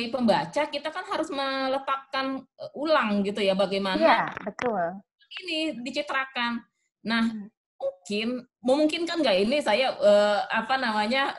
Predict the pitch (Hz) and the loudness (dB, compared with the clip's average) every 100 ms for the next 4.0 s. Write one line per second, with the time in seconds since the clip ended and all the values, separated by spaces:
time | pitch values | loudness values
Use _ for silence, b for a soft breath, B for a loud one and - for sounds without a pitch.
0 | - - - _ _ _ - - 190 190 | -12 -16 -20 _ _ _ -8 0 2 4
1 | 185 190 202 208 208 208 196 202 202 185 | 2 2 0 0 0 0 0 0 -2 -4
2 | 202 226 233 202 190 196 208 226 240 233 | -4 -4 -4 -2 -2 -4 -4 -4 -4 -4
3 | 233 226 240 226 190 202 196 196 220 | -2 -2 -2 -4 -4 -2 -2 -2 -4